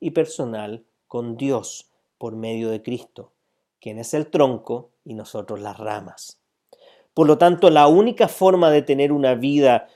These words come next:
útil y fructífera, una vida santa si quieres,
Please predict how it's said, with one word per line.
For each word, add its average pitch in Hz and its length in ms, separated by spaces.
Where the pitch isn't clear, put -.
útil 165 600
y 139 100
fructífera, 131 1000
una 113 240
vida 117 280
santa 151 560
si 117 180
quieres, 120 560